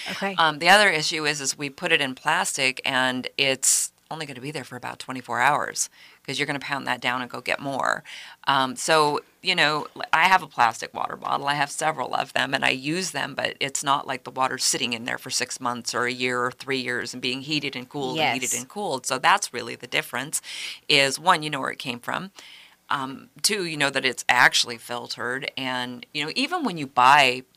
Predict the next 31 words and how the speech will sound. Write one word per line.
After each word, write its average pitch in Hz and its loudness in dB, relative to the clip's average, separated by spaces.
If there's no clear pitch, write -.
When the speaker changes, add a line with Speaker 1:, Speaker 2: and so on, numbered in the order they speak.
Speaker 2:
bottled 127 2
alkaline 127 -2
water, 123 -4
which 123 -12
is 123 -6
kind 135 -8
of 123 -6
the 120 -10
craze, 110 -2
I 120 -4
see 127 -6
a 127 -4
lot 123 0
of 127 -10
that. 120 6
On, 135 4
you 143 -6
know, 113 -6
Kroger 139 4
has 127 0
a 123 -2
gallon 139 4
of 135 -8
nine 135 4
point 135 -4
five, 131 4
you 131 -8
know, 127 -6
alkalized, 123 -2
energized 123 -6
water. 160 8